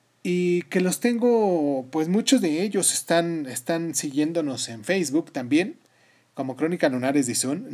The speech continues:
<laughs> No quiero aventarme otro comercial porque ya lo hago a-, en, en, casi en medio del programa.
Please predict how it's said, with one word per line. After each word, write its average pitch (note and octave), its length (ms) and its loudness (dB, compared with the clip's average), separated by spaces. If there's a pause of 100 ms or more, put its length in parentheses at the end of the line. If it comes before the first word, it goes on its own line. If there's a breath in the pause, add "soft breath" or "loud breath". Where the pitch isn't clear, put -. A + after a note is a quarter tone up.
<laughs> D#3 140 -10
No G3+ 260 -4
quiero G3 240 4
aventarme C#3+ 540 2
otro C3+ 320 0
comercial C3 480 -2
porque B2+ 260 -10
ya C3 160 -2
lo B2 160 -2
hago A#2 400 -6
a-, G#2+ 200 -18
en, A2+ 160 -14
en, A2 260 -16 (160)
casi C#3+ 400 0
en A#2 80 -10
medio C#3+ 260 -2
del A2+ 140 -12
programa. F3 480 0